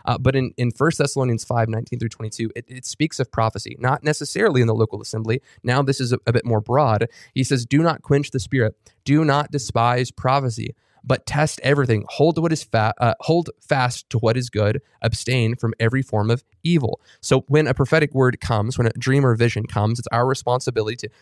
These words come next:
take this to the local church to discern what is the good,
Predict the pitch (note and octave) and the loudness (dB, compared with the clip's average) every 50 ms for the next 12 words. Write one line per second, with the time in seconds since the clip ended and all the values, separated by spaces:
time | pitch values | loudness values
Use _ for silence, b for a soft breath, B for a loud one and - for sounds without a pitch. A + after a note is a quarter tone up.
0 | b b _ - - C3+ C3 - _ C#3+ D3+ - - - D3+ C#3+ D#3 C#3+ B2+ B2+ | b b _ -4 -4 -4 -4 0 _ 0 0 0 -2 -4 0 2 4 4 4 4
1 | C3 - F#3 F3 - - - A2+ G#2+ - b b b b b - C3 C3 B2+ A#2+ | 4 4 0 0 0 0 0 0 0 -2 b b b b b -6 -2 -2 -2 -4
2 | - - - - - D3 D3 D3 C3 A2+ G#2 B2+ D3 - C#3 C#3 D3 E3 E3 D3+ | -4 -8 -6 0 2 4 4 6 4 4 2 0 -4 0 2 4 4 4 2 0
3 | C#3 - - A#2+ A2 - _ _ _ B2+ - C#3 C3+ C#3+ D3 C#3 | -2 -2 -2 -2 -2 -2 _ _ _ 2 4 8 8 8 6 6